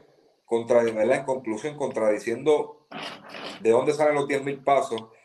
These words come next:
que a veces nos obsesionamos con eso y creemos que si damos muchos pasos, pues vamos a estar saludables.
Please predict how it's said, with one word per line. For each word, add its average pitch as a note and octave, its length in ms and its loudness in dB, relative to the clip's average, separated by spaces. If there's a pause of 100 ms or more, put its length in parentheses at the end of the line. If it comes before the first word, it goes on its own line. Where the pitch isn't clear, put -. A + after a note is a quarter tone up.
(200)
que E2+ 60 -8
a F2+ 40 -2
veces F#2 200 -4
nos B2 120 -4
obsesionamos B2 600 -4
con A#2+ 160 -8
eso C#3 160 -8
y - 40 -12
creemos G2 260 -8
que A2 80 -10
si G2 160 -10
damos G#2 240 -6
muchos A#2+ 360 -10
pasos, A#2+ 440 -2 (320)
pues F#2 120 -6
vamos G2 240 -4
a A2+ 40 -8
estar A#2+ 180 -2
saludables. G#2 680 0